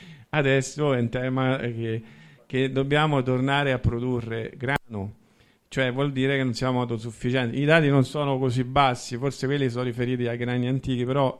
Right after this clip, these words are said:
c'è un, un certo appro-, approvvigionamento nazionale, soprattutto di grano duro, che è quello della pasta, eh, un po' meno sul tenero, però per esempio noi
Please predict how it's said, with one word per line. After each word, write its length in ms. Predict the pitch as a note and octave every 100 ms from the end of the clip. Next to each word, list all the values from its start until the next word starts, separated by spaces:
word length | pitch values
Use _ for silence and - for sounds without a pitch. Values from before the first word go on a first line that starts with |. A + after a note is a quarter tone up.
| -
c'è 260 | - D3+ C3+
un, 600 | B2+ B2 A#2+ A#2 A2 B2+
un 60 | A2+
certo 340 | C#3 C3 C3
appro-, 200 | B2 B2
approvvigionamento 1000 | A#2+ - C3 C3 A#2+ B2+ C3+ C3+ A#2+ A#2
nazionale, 640 | A#2+ A#2 - C3 C3+ A#2
soprattutto 500 | G#2+ A#2 A#2 C#3 -
di 80 | B2
grano 320 | B2 B2+ C3+
duro, 320 | C3+ B2+ B2
che 60 | A#2
è 40 |
quello 200 | A2 A#2+
della 180 | A#2+ B2+
pasta, 460 | C3 A#2+ - B2+ C3 - - - _ _ _
eh, 960 | - B2 A#2+ A#2+ A#2 A2+ A2+ A2 A2 A2
un 180 | A2+ A2
po' 160 | D3
meno 380 | C#3+ C#3+ C3 B2
sul 240 | A#2 C3
tenero, 580 | - B2 A#2 A#2+ C3+ C3+ - _ _ _
però 120 | D#3
per 100 | C#3+
esempio 320 | C3 D3 D3+
noi 580 | D#3 C#3+ C#3 C#3 C#3 C#3